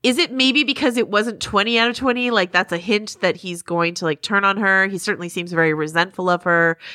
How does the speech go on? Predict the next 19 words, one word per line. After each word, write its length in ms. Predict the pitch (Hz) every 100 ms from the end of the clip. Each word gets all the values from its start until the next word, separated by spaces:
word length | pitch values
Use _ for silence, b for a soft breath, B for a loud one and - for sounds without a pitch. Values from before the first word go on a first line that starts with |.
| B
in 140 | 175 160
this 160 | 160
episode. 840 | 175 175 - 175 165 160 156 156 - B B B
Uh, 300 | 175 160 156
there 120 | 151
certainly 680 | 156 185 151 165 160 160 156
don't 260 | 156 156 -
seem 180 | 175 165
to 120 | 160
be 240 | 156 151
remotely 680 | 156 156 147 156 156 151 143
in 140 | 151
love 240 | 160 185 185
anymore. 680 | 180 175 156 151 151 147 151
So 760 | - 156 147 147 143 143 147 B B B B
who 140 | 240
knows? 420 | 240 160 - - -
But 360 | 185 175 165 165
yeah, 260 | 175 -